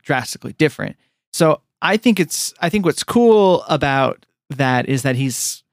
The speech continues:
it's, you know, I think a lot, s-, what you're talking about, a lot of people, like, feel that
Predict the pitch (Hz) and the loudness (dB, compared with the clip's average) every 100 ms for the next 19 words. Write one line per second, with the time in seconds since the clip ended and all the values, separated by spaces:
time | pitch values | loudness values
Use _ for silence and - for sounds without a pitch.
0 | _ _ _ _ _ - 170 - 196 190 | _ _ _ _ _ -8 -8 -6 -2 0
1 | 147 - _ 180 196 196 156 160 180 123 | 0 -4 _ -4 0 0 2 2 0 -4
2 | 135 _ _ - - 143 165 165 160 170 | -18 _ _ -10 -8 -8 -2 0 2 0
3 | 170 151 139 131 139 156 160 131 131 - | 0 0 0 0 0 -2 -4 -4 -4 -6
4 | _ _ _ _ _ - 131 - - _ | _ _ _ _ _ -4 -4 -6 -18 _
5 | _ _ _ _ - 160 151 143 | _ _ _ _ -2 0 0 0